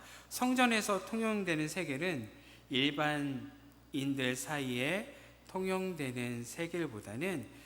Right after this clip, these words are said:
이십 프로 더 무거웠다고 알려져 있습니다. 서원의 값을 세겔로 낼 때에는 모두 같은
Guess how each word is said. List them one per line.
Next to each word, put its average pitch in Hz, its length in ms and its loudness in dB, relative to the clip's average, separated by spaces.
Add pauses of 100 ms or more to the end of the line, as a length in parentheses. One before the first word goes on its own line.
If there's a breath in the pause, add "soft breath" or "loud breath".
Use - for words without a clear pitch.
(200 loud breath)
이십 123 360 -2
프로 104 320 -6 (280 loud breath)
더 120 240 0
무거웠다고 113 1200 2
알려져 117 560 0
있습니다. 101 680 -6 (500 loud breath)
서원의 214 580 4
값을 110 580 -4 (380 loud breath)
세겔로 190 840 0 (280)
낼 113 340 0
때에는 120 420 -6 (500 loud breath)
모두 135 720 -2
같은 - 720 -2